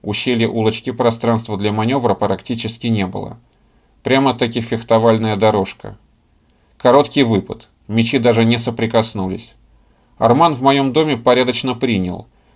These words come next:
но на его боевых навыках это не сказалось.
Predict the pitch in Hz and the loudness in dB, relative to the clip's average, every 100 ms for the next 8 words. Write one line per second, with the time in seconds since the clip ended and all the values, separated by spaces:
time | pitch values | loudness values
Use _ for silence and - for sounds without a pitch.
0 | _ 113 127 135 131 131 131 98 113 120 | _ -2 2 2 2 2 0 2 2 2
1 | 117 135 147 127 107 - 117 120 110 131 | 0 0 2 2 -2 -4 -2 0 0 0
2 | 127 - 123 107 92 95 - | -2 -2 0 0 -2 -4 -12